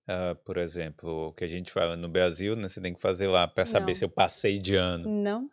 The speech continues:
Speaker 2: não, não,
Speaker 1: Não.
Speaker 2: não, não. É, aqui na Irlanda, então vamos pegar como exemplo uma criança, né, é, que chega no seu doze, treze anos, né, ela não faz nenhuma,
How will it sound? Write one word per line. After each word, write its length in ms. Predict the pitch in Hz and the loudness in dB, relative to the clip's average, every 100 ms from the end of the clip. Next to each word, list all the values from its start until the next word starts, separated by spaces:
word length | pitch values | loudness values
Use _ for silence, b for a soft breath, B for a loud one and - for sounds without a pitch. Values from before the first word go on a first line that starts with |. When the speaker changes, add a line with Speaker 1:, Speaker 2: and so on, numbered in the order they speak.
| _ | _
Speaker 2:
não, 240 | 254 254 285 | -4 0 0
não, 140 | 302 | 0
Speaker 1:
Não. 60 | 294 | -2
Speaker 2:
não, 260 | 254 254 _ 233 | -4 -8 _ -6
não. 240 | 202 196 - B B B | -6 -6 -12 B B B
É, 240 | - 220 220 | 2 6 6
aqui 180 | 220 262 | 4 2
na 100 | 277 | 2
Irlanda, 380 | 277 233 262 226 | 2 2 2 0
então 160 | 226 | -2
vamos 300 | 240 254 - - | 0 -2 -4 -6
pegar 240 | - 240 240 | -2 0 0
como 140 | 247 | 0
exemplo 340 | 233 233 233 262 | -2 -4 -2 -2
uma 140 | 247 | -2
criança, 520 | 277 269 214 214 247 247 _ | 0 0 0 0 -2 -4 _
né, 340 | 208 190 208 247 | -4 -2 -2 -4
é, 520 | 208 196 185 185 190 - _ _ | -6 -4 -6 -6 -10 -14 _ _
que 100 | 226 | -2
chega 320 | 208 202 202 | 0 2 0
no 80 | 214 | -2
seu 580 | 214 208 196 190 175 175 190 | 0 2 2 2 -2 -10 -8
doze, 540 | 196 240 240 247 233 | 2 6 6 6 2
treze 340 | - 208 202 | 0 0 4
anos, 460 | 196 196 208 302 233 | 4 4 2 0 0
né, 260 | 190 208 269 B B B B B - | -2 -2 -4 B B B B B -2
ela 220 | 226 226 | 2 4
não 200 | 226 254 | 4 0
faz 520 | 254 220 190 185 - - | 0 0 0 -2 -4 -4
nenhuma, 560 | 214 226 208 208 233 | -2 -2 -2 -2 -4